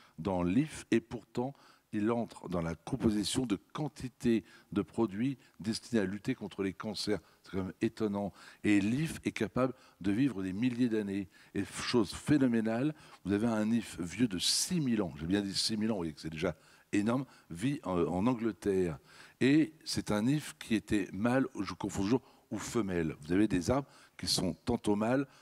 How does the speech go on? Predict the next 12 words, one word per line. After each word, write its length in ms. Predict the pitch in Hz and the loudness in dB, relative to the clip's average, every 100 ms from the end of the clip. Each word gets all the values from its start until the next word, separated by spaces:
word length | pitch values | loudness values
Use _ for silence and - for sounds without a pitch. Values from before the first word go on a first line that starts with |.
| _ - | _ -2
tantôt 240 | 98 101 | -2 -2
femelles. 320 | 87 95 120 - | -2 0 0 -2
On 80 | |
les 140 | 98 98 | -2 0
appelle 200 | 95 120 | 0 0
des 100 | 101 | 0
arbres 200 | 117 101 - | 0 -4 -10
dioïques. 580 | 80 92 107 98 87 - | -4 4 4 4 0 -4
Et 100 | 92 | -2
l'if 340 | 98 143 - - - - 87 | -2 -4 -6 -14 -20 -6 0
est 100 | 95 | 0
dioïque. 600 | 85 110 113 98 85 | 2 4 4 2 -6